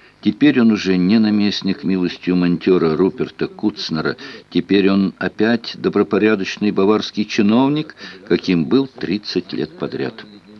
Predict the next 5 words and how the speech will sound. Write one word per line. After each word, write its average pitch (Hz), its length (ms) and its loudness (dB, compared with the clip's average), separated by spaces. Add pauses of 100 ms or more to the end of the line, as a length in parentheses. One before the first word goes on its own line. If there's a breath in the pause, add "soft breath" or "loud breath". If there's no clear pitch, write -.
(1080 loud breath)
Он 139 140 4
влезает 139 420 2
в 131 40 2
машину, 123 500 4
бессознательно 110 1080 2